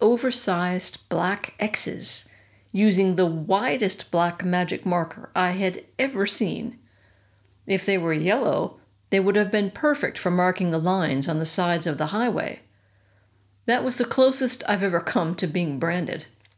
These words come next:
This time, I am perfectly prepared. I have my hand curled around my photo I D in my pocket, poised to flash it before the guy with the itchy hands and black marker gets any ideas.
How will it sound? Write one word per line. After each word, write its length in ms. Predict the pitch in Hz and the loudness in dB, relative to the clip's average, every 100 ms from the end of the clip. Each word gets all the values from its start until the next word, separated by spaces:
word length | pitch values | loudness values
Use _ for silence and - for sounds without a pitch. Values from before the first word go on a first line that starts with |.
| _ _ _ _ _ _ - | _ _ _ _ _ _ -4
This 240 | 214 269 | 0 0
time, 460 | - 254 240 240 233 214 | 2 2 4 2 2 2
I 140 | 226 | 2
am 180 | 214 202 | 2 0
perfectly 520 | - 247 226 190 156 | -2 -2 -2 -2 -4
prepared. 580 | - 180 175 156 135 - - _ _ _ _ _ - | -4 -6 -4 -4 -6 -10 -20 _ _ _ _ _ -2
I 140 | 202 | 2
have 200 | 214 214 | 2 2
my 200 | 208 196 | 2 0
hand 560 | 170 214 208 185 - - | 0 0 2 0 -2 -2
curled 340 | 226 208 170 | 2 2 2
around 300 | 170 175 165 | 2 2 0
my 160 | 147 151 | -2 -2
photo 340 | 190 175 170 | 0 2 0
I 160 | 151 151 | -2 -4
D 320 | 214 190 160 | -2 -2 -2
in 80 | 151 | -4
my 140 | 151 | -6
pocket, 640 | - - 175 - - - - _ _ _ _ _ | -8 -6 -6 -6 -12 -12 -16 _ _ _ _ _
poised 520 | - 247 214 151 - - | -4 2 4 4 0 -4
to 60 | |
flash 420 | - - 113 - | -6 -2 0 0
it 200 | - - | -4 -6
before 300 | - - 196 | -6 0 2
the 100 | 170 | 2
guy 280 | 170 175 170 | 0 0 -2
with 220 | 170 233 | -4 -6
the 120 | - - | -6 -4
itchy 300 | 226 - 190 | -4 -2 0
hands 540 | 190 185 170 170 - - - - | 2 2 0 -4 -8 -14 -20 -6
and 180 | 170 160 | -6 -2
black 300 | 180 180 185 | -4 -4 -2
marker 380 | 170 156 - - | -2 -4 -10 -4
gets 220 | 190 - | -4 0
any 240 | 208 185 | 0 2
ideas. 680 | 170 165 180 170 135 - - | 0 0 0 0 -2 -4 -10